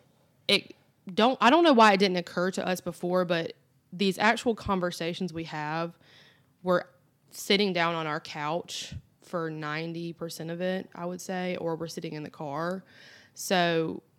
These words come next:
when we were researching it, we started talking to each other about the actual topic we're gonna be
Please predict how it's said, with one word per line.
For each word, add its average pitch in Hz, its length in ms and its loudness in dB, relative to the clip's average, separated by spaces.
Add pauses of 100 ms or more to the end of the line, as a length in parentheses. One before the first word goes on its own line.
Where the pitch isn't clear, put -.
when 180 200 -2
we 247 80 4
were 277 140 6
researching 233 600 4
it, 185 140 2
we 190 100 4
started 285 320 4
talking 240 340 2
to 196 80 -4
each 185 120 -4
other 175 280 -2
about 165 340 0
the - 100 -6
actual 165 640 -2 (440)
topic 170 420 2
we're 151 140 -6
gonna 147 180 -10
be 143 380 -10